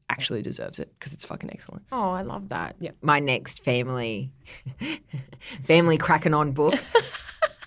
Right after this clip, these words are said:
Speaker 2: is an English book, an old English novel actually, called Cold Comfort Farm by Stella Gibbons. And it's about a woman, Flora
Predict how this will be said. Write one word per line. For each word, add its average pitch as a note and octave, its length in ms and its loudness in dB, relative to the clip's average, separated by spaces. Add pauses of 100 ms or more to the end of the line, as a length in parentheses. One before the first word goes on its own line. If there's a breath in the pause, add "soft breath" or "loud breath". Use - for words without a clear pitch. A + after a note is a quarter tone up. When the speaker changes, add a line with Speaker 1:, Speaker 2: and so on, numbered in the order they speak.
(120)
Speaker 2:
is G#3 920 6
an A3+ 80 8
English C#4 440 6
book, C#3 400 4
an F#3+ 100 8
old G3 300 8
English F3+ 380 6
novel C#3+ 260 2
actually, C3+ 380 0
called D#3 280 0
Cold D3+ 320 4
Comfort D3+ 420 0
Farm C3+ 320 4
by B2 120 2
Stella C3+ 360 0
Gibbons. C3 680 -2
And D#3+ 100 6
it's D#3+ 140 2
about D#3+ 460 8
a D3 420 6
woman, D#3+ 480 2
Flora D3 680 4